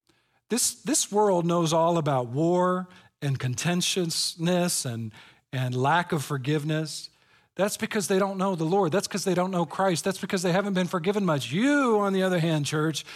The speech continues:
you've been forgiven much. So you have the power, unlike those who don't have the Holy Spirit, to offer peace and pursue peace. You have the resources that Christ has given you to do that. Also with holiness.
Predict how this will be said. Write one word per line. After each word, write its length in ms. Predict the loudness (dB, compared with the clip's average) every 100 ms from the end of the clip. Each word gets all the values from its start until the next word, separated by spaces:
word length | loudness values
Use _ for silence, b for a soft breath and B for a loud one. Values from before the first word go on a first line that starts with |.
| B -8
you've 160 | -2
been 200 | 0 0
forgiven 500 | -2 -4 -2 -2 -2
much. 460 | -4 -8 -14 -20 -20 _ _ _ _ _ _ _ _ _ _ _ _ _ _
So 160 | -8
you 180 | -4 0
have 180 | 0 0
the 80 | -4
power, 520 | -4 0 2 4 2
unlike 440 | 2 0 2 0
those 420 | 0 0 0 -2 -4
who 80 |
don't 200 | -2 0
have 140 | 0 -2
the 100 | -2
Holy 200 | -4 -4
Spirit, 500 | -4 -2 -2 -4 -12 _ _ _ _ _ _ _ _ _ _ _ -8
to 80 | -2
offer 440 | 2 2 2 0
peace 460 | 0 -2 -2 -2 -6
and 100 | -4
pursue 600 | -4 -2 0 2 0 -4 -4
peace. 360 | -2 -2 -2
You 60 | -2
have 140 | -2
the 80 | -2
resources 1080 | -2 0 2 0 0 0 0 -2 -4 -4 -10 B B
that 100 | -4
Christ 340 | 0 2 0
has 140 | -2 -2
given 200 | -2 0
you 120 | 0
to 100 | 0
do 240 | 0 0
that. 360 | -2 -4 -8 -14 B B B
Also 260 | -4 -2 -2
with 160 | -2
holiness. 680 | 0 0 0 0 -4 -10 -16